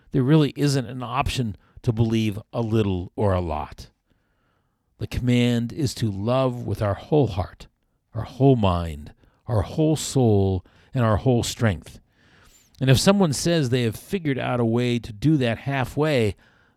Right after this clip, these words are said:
let me know. Because to paraphrase a line from one of my favorite movies, The Princess Bride, if they think that they can love God with their whole being in a part-time, partially engaged way,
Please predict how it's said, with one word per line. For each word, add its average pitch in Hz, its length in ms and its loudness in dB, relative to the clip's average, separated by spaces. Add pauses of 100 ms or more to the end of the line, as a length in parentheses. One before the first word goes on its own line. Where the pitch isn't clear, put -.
(140)
let 156 180 0
me 107 140 2
know. 90 500 0 (880)
Because 127 320 4
to 135 80 0
paraphrase 123 720 -2
a 104 80 -2
line 107 460 -4
from 104 200 -10
one 117 160 0
of 107 120 -4
my 101 180 -4
favorite 110 500 -4
movies, 85 640 0 (100)
The 104 80 -4
Princess 107 420 -4
Bride, 104 520 0 (800)
if 120 140 -4
they 139 180 4
think 208 340 -4
that 131 160 -6
they 147 120 -2
can 110 260 -4
love 156 280 -6
God 123 460 -4
with 95 180 -4
their 110 160 -2
whole 175 340 -4
being 117 580 -4 (300)
in 135 120 -6
a 123 60 -2
part-time, 117 760 -4 (240)
partially 139 640 -2
engaged 113 580 -2
way, 73 400 -6